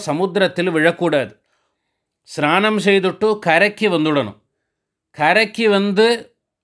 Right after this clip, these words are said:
பிறகு ஸ்நானாங்க தர்ப்பணங்கள் செய்து பிறகு வேஷ்டியை பிழிஞ்சு கட்டிக்கணும் என்கிற முறையை நமக்கு தர்மசாஸ்திரம் சொல்றது. இந்த முறையில நாம் சமுத்திர ஸ்நானம் செய்யணும். அதே போல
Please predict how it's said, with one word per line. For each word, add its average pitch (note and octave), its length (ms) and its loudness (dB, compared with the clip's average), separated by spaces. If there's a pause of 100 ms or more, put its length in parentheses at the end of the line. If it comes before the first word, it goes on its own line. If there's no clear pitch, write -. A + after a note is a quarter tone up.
(160)
பிறகு G3+ 340 0
ஸ்நானாங்க G3 640 0
தர்ப்பணங்கள் F3 680 0
செய்து D#3+ 340 0 (760)
பிறகு G#3 280 2
வேஷ்டியை F#3+ 520 2
பிழிஞ்சு F3 460 0 (360)
கட்டிக்கணும் D3 640 0 (340)
என்கிற F3+ 400 0
முறையை F3+ 480 2
நமக்கு F3 380 0 (720)
தர்மசாஸ்திரம் D#3 840 0
சொல்றது. C#3+ 380 -2 (1400)
இந்த G3 280 2
முறையில G3 460 4
நாம் F#3+ 260 0
சமுத்திர F#3 420 -2
ஸ்நானம் F3+ 500 -2 (400)
செய்யணும். C#3 400 -2 (1080)
அதே D#3 220 2
போல G3+ 220 4